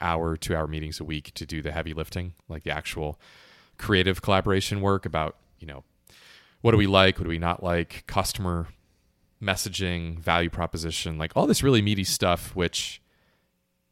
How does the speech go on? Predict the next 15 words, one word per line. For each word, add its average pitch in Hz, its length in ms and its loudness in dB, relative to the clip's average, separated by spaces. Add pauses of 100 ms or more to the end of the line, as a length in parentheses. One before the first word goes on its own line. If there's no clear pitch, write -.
(140)
Ryan 123 240 6
and 277 60 4
I 240 60 4
can 123 180 -4
talk - 360 -2
about, 73 460 -2
but 98 120 -2
it - 80 -12
just - 460 -6
feels 101 420 -4
so 110 460 0
good 87 480 -2 (680)
to 95 80 -8
have 92 260 -4
somebody 98 480 -4